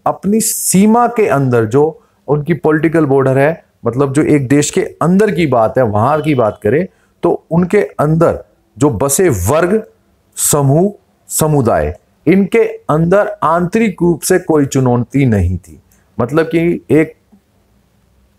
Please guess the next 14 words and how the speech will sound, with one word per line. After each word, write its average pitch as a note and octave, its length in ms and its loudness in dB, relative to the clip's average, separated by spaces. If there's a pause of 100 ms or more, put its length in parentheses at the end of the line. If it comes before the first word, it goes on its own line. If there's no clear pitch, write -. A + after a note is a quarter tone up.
(120)
मतलब D3+ 320 0
कि F3 100 -2
पश्चिमी F3 420 -2
देशों D#3 280 0
के D3+ 120 -2
सामने D3 300 -2
ऐसा C#3+ 160 -2
कोई D3+ 160 -2
चैलेंज E3+ 520 2
ही F3 80 2
नहीं C3 140 0
था C3+ 180 0 (420)
कि A#2+ 160 0
इसके C#3 380 0